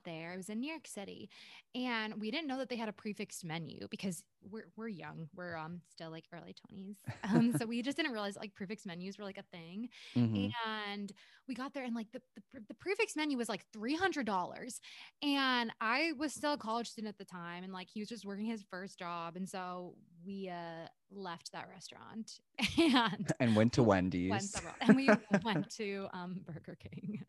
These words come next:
Speaker 1: <laughs> Just kidding. We didn't. We found another restaurant nearby. The beauty of New York City. But I think that, yeah, I think that this Valentine's Day is interesting because there's probably going to be a lot of people doing, you know, at home dinners or just like,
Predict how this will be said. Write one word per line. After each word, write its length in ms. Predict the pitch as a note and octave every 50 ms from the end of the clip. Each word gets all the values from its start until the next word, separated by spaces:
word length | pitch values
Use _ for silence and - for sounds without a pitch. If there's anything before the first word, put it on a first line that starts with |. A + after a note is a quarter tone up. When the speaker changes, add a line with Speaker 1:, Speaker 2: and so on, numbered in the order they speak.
| - - -
Speaker 1:
<laughs> 180 | - - -
Just 200 | - A#3+ G#3 D3+
kidding. 220 | C#3+ G#3 - - G#2 F2+
We 100 | C#2 -
didn't. 220 | - - - - - -
We 160 | C4+ C4+ B3+
found 200 | A3+ G#3 F#3 F3
another 220 | E3+ D#3+ F#2+ - - -
restaurant 300 | F3+ - - - - -
nearby. 240 | G#3+ A3 - - -
The 200 | - G#3 - -
beauty 220 | - G3 F#3 - E3
of 80 | D#3+ -
New 80 | F#3
York 160 | E3+ F3 - -
City. 320 | - - - - G#3 - _ _ - - - - _ _ _ -
But 480 | A#3 A3+ A3 G#3+ G#3 G#3 G#3 G#3 - - - _ - - -
I 80 | D#4
think 220 | D#4+ F#4+ F#4+ - B3
that, 120 | D4+ C#4 B3+
yeah, 140 | B3+ G#3+ G3+
I 120 | - C#4+ B3+
think 240 | - D4+ C#4+ C#4
that 200 | - C#4+ A3 G3
this 180 | - A3+ A#3 -
Valentine's 420 | A#3 A3 A3 A3+ A3+ B3 A#3 A3
Day 100 | A3 A#3
is 80 | A#3 A3 -
interesting 420 | G#3 G#3+ - C4+ - - G#3 G3
because 180 | G3 - G#3 F#3+
there's 120 | G#3+ G#3 -
probably 260 | - G3+ F#3 G3 G3+
going 160 | G3+ G#3 G3+
to 60 | G3+ G3
be 100 | G3+ G3
a 60 | F#3+
lot 180 | F3+ F3 E3+
of 100 | F#3 -
people 260 | - G3+ F#3+ - F#3 F3+
doing, 400 | F3 F#3 F3+ F3 F3 F3 F3+ F3+ _ _ _ _ _ - _
you 80 | - G#3
know, 100 | G3+ G#3 - -
at 140 | F#3 F#3 - E3+
home 420 | G#3+ A3 A3 A3+ A3 A3 A3 G#3+ G3
dinners 640 | - F#3 A3 C4 C#4+ C4 C4 C4 G#3+ G3 F#3+ F3+ F#3+
or 40 | F#3+
just 160 | G3 F#3+ -
like, 100 | G3+ G3+